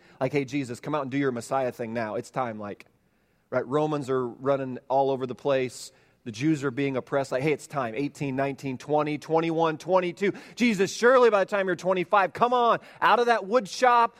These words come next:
stop sanding those footstools, and be the Messiah." Thirty years. See, I think he had, again, he had the Father's long arc. Hebrews,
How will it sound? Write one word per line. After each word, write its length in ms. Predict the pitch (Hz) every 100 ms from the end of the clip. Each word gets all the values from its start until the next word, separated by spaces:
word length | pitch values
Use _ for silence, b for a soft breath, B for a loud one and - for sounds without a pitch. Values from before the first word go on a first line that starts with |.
| B
stop 380 | - - 226 -
sanding 460 | - 233 240 240
those 200 | 226 214
footstools, 680 | - 262 - - 254 247 226
and 180 | 175 123
be 140 | 233
the 100 | 294
Messiah." 580 | 277 269 - 220 160 95 92 _ _ _ _ _ _ _ _ _ _ _ _ _ _ _ _ _
Thirty 240 | 110 117
years. 520 | 135 107 85 - - _ _ _ _ _ _
See, 180 | - 107
I 60 |
think 220 | 107 120 120
he 80 | 135
had, 280 | 160 160 131 _ _ _ _ _ -
again, 240 | 113 117 - b
he 80 | _
had 100 | 123
the 60 | 113
Father's 460 | - 135 120 104
long 760 | 98 101 113 120 113 107 95 90
arc. 500 | 90 92 90 _ - _ _ _ _ _ _ _ _ _ _ _ _ _ _ _ _ _ _ _ _ _ _ _ _ _ _ _ _ _ _ _ _
Hebrews, 800 | - 190 156 143 139 127 -